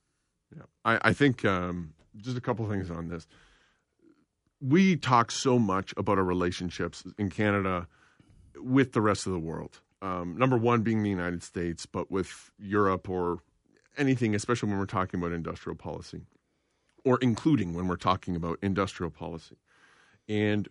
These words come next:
what we have to acknowledge here with this Stellantis deal that was just renegotiated, I guess you could say,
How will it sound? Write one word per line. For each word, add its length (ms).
what 120
we 100
have 200
to 260
acknowledge 480
here 160
with 160
this 180
Stellantis 480
deal 200
that 120
was 140
just 340
renegotiated, 1000
I 60
guess 260
you 40
could 160
say, 320